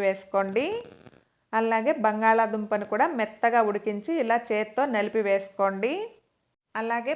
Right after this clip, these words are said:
పావు స్పూన్ పసుపు, మీ రుచికి సరిపడా ఉప్పును వేసి ఇవన్నీ పిండిలో కలిసేలాగా కలుపుకోవాలి. ఇలా కలుపుతున్నప్పుడు పిండి కన్సిస్టెన్సీ అనేది చెక్ చేసుకోండి. అవసరమైతే కొద్దిగా నీళ్లను వేసి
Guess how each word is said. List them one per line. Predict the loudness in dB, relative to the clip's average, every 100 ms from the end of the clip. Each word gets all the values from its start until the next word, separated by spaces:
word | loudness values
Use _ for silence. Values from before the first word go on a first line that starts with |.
| -4
పావు | -4 -4 -6
స్పూన్ | -8 -10 -6
పసుపు, | -8 -8 -12 -8 -8 -8 -18 _ _ _
మీ | -4 -4
రుచికి | -4 -8 -10 -6
సరిపడా | -6 -2 -2 -2
ఉప్పును | -4 -6 -6 -4
వేసి | -4 -4 -6 -4
ఇవన్నీ | -4 -4 -6 -8 -8
పిండిలో | -6 -4 -4 -6 -6
కలిసేలాగా | -8 -6 -4 -2 -2 -4 -6
కలుపుకోవాలి. | -6 -8 -10 -6 -2 -2 -4 -6 -8 -12 _ _ _ _ _ _ -8
ఇలా | -2 -2 -2
కలుపుతున్నప్పుడు | -4 -4 -4 -2 -2 -4 -6 -6
పిండి | -4 -4 -4 -4
కన్సిస్టెన్సీ | -6 -8 -8 -8 -6 -4 -4
అనేది | -4 -6 -6
చెక్ | -6 -8 -6
చేసుకోండి. | -8 -8 -6 -6 -4 -4 -2 -4
అవసరమైతే | -6 -6 -4 -4 -2 -4 -4
కొద్దిగా | -6 -4 -4 -4 -4
నీళ్లను | -2 -2 -2 -4
వేసి | -4 -6